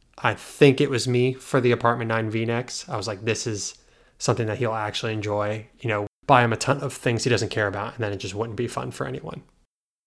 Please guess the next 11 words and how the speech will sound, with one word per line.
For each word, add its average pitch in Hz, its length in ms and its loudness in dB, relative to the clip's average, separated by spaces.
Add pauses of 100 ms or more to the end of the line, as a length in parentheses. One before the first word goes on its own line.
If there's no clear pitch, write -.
(340)
That 110 300 2
night, 104 400 -2 (720)
we 131 120 0
came 110 220 0
up 101 120 -4
with 120 120 -6
that 107 120 2
idea, 104 440 -2
and 107 180 -4
we 110 120 0
were 107 180 0